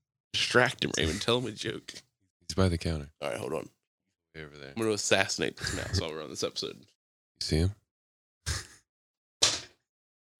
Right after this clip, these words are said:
Speaker 2: Did you get that, cocksucker? Why don't they eat the fucking traps?
Speaker 1: It's, <laughs> eat. Dude,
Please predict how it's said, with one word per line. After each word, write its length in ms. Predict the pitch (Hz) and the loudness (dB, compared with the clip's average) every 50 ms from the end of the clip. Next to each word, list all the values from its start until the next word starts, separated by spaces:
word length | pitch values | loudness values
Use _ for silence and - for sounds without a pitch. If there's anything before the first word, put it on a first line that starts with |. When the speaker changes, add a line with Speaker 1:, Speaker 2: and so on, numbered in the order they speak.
| 98 - - - | -8 -4 2 0
Speaker 2:
Did 100 | 95 - - - _ _ _ _ _ _ _ _ _ _ _ _ _ _ - - - - - 92 | 0 0 0 -16 _ _ _ _ _ _ _ _ _ _ _ _ _ _ -20 -20 -18 -8 0 0
you 100 | 92 85 | 2 4
get 160 | 90 90 - | 4 4 6
that, 160 | 110 113 - | 4 2 4
cocksucker? 500 | - 117 117 113 - 131 127 123 135 131 _ _ _ _ _ _ _ _ _ _ _ _ _ - | 4 4 4 2 0 -2 -4 -4 -6 -16 _ _ _ _ _ _ _ _ _ _ _ _ _ 2
Why 120 | 90 98 | 4 6
don't 160 | 117 123 120 | 6 6 6
they 60 | 123 120 | 6 4
eat 100 | 120 - | 4 4
the 100 | - 101 | 2 0
fucking 340 | - - 113 104 110 104 95 | 2 0 0 2 2 0 2
traps? 480 | - 120 113 90 69 69 - - - - _ _ _ _ 78 - | 4 4 4 4 2 0 -4 -10 -16 -16 _ _ _ _ -2 0
Speaker 1:
It's, 400 | 127 117 - - - - - - - - - - _ | 0 2 2 -2 -2 -4 -8 -10 -14 -16 -18 -18 _
<laughs> 240 | _ - - - - | _ -12 -10 -2 2
eat. 260 | 104 104 101 - - - - - - - _ - | 2 2 2 0 -6 -10 -16 -16 -18 -18 _ 4
Dude, 260 | - 143 117 - - | 6 6 6 6 4